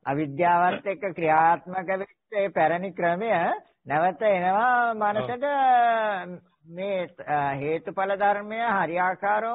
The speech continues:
මනසට අනුගත කරගෙන නැත්තම්. ඒ,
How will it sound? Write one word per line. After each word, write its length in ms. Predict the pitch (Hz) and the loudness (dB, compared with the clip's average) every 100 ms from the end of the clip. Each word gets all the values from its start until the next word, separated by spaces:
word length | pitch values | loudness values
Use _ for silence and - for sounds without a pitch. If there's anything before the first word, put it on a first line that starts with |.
| 247 | -6
මනසට 460 | 247 214 202 220 233 | -4 -2 -4 -8 -6
අනුගත 360 | 220 202 214 226 | -4 -4 -6 -6
කරගෙන 380 | 233 240 262 | -6 -6 -8
නැත්තම්. 460 | 269 254 - 453 220 - _ _ _ _ _ _ _ _ _ _ _ | -4 -6 -4 -6 -6 -10 _ _ _ _ _ _ _ _ _ _ _
ඒ, 80 | 135 | -4